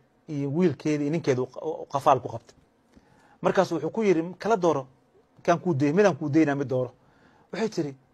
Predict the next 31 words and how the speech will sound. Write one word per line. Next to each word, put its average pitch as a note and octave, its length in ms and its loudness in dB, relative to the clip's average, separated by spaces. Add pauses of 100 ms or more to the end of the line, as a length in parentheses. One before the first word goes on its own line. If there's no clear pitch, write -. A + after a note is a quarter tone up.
(360)
"Nin G#3 160 -2
waa F3 160 0
la D3 60 -10
heli E3 180 -4
karaa," A2+ 260 -6
tiri. A#2 220 -12 (1000)
"Wiilna F#3+ 300 0
waa C#3+ 140 4
la - 80 -4
dhali C3+ 200 2
karaa, A2 280 -12 (320)
laakiin C3+ 240 -6
walaal D3 220 0
lama C3 180 -6
helayo," B2 240 -6
tiri. A#2+ 200 -10
"Walaalkay C#3 340 0
ii B2 140 -12
deey." A2 180 -12 (680)
Markaas D3+ 280 -2
wuxuu B2+ 180 -8
ku D3 100 -8
yiri, C#3 100 -6
"Kulligiina E3 380 -6
nii C3 120 -6
deey," B2 180 -6
uu G#2 120 -12
yiri. G#2 120 -12
"Xaj-, - 280 -8
ay E3+ 100 -2
shaqayso, E3 540 -2